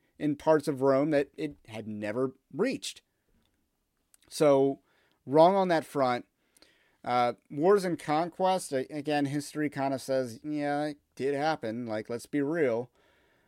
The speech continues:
Uh, n-, national borders, again, doesn't hurt. It's part of what a nation is, so it's part of the wars and conquest and civil decree. But let's talk about how the kingdom, you know, the church shrank in, uh,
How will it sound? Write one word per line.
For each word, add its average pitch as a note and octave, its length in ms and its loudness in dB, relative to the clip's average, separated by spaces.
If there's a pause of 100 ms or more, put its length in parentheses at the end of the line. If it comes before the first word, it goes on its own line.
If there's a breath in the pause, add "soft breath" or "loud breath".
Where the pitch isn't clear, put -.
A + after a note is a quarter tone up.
(180)
Uh, G#2+ 420 0 (240)
n-, C#3+ 140 -4 (140)
national E3 500 2
borders, D3 480 2
again, C#3 580 2 (1080)
doesn't C#3 320 4
hurt. C#3 300 2
It's C#3+ 200 -2
part D3 240 0
of B2+ 80 -2
what C3+ 120 2
a B2 60 0
nation A#2+ 400 -4
is, A#2+ 400 -4
so A#2+ 160 -2
it's - 280 -10 (260)
part C3+ 220 0
of B2 100 -2
the A#2 200 -6
wars C3 260 0
and A#2+ 100 -6
conquest B2 520 -4
and A2+ 120 -8
civil A#2 280 -4
decree. C#3 480 -4 (340 soft breath)
But G3 140 8
let's B3 200 8
talk B3 180 4
about G#3 180 6
how F#3+ 160 8
the E3 100 -2
kingdom, F3+ 440 -2 (220)
you E3+ 160 2
know, C#3+ 240 4
the D#3 120 0
church - 440 2 (640)
shrank A3+ 560 2
in, D#3+ 240 -2
uh, C#3+ 100 -2